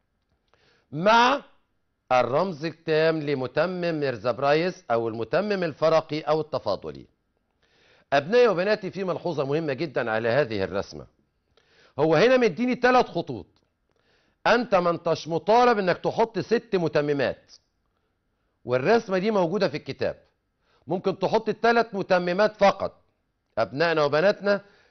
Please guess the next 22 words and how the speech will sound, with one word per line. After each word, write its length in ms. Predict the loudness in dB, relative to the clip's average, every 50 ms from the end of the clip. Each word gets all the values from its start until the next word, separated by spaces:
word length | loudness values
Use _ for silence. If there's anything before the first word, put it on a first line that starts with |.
| _ _ -2
عايزين 420 | 0 2 2 2 0 -2 -2 0 0
الفطنة 460 | 0 0 2 2 2 2 0 -4 -4
في 100 | -4 -4
الإجابة، 540 | -6 -4 -2 2 2 2 2 2 0 -4 -8 _ _ _ _ _ _ _ _ _ _ _ 0
الفطنة 540 | 0 0 0 0 0 0 0 0 0 -4 -2
في 120 | -2 -2
الإجابة. 480 | -4 -4 -2 2 2 2 2 2 0 -6 -10 _ _ _ _ _ _ -8
انت 180 | -6 -4 -2
ممكن 380 | -2 0 0 0 -2 -2 -2 -2
تحط 360 | -2 -2 0 0 0 0 0
التلات 520 | -4 -4 0 0 2 4 4 2 2 0 -6
متممات 800 | -4 0 0 0 2 0 0 0 2 2 2 2 0 -2 -8
مش 140 | -10 -10 -10
ستة، 440 | -6 -4 -4 -4 -4 -6 -12 -16 -16 -18 _ _ _ _ _
حطيت 360 | -4 -4 -4 -2 -4 -8 -8
الست 320 | -8 -8 -8 -8 -8 -6 -6
متممات، 580 | -6 -4 -4 -4 -4 -4 0 2 2 2 2 0 -4 _
تمام، 300 | -6 -4 -2 -2 -2 -2
انت 200 | -4 -6 -6 -8
فاهمها 300 | -8 -6 -4 -4 -4 -2
بهذا 220 | -2 -4 -4 -6 -8
الشكل. 340 | -12 -12 -14 -14 -14 -18